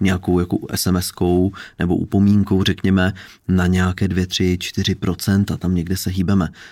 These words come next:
což je prostě, to je opravdu jako velmi nízké číslo, kterého dosahujeme právě tím, že extrémně dobře vybíráme na začátku. To znamená, to je krok číslo jedna, extrémně dobře si vybrat toho nájemce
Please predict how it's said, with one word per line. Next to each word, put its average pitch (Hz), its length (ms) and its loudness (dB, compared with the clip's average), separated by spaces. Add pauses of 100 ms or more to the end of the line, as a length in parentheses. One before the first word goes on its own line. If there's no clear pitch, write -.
což - 120 -4
je 95 80 2
prostě, 92 440 0 (180)
to - 100 -4
je - 40 -4
opravdu 92 560 -2 (120)
jako - 180 -4
velmi 107 380 4
nízké 104 460 2
číslo, 87 760 -2 (520)
kterého 101 380 2
dosahujeme 104 600 2
právě 101 580 2
tím, 98 340 2
že 98 140 0 (140)
extrémně 98 880 0
dobře 92 380 0
vybíráme 92 540 2
na 90 100 0
začátku. - 440 -8
To 80 40 -4
znamená, 92 220 2
to 107 100 -2
je 101 60 0
krok 104 340 -2 (380)
číslo 110 360 0
jedna, 95 260 0
extrémně 107 380 0
dobře 104 220 2
si 110 140 0
vybrat 80 420 -2 (440)
toho 92 180 0
nájemce 87 560 0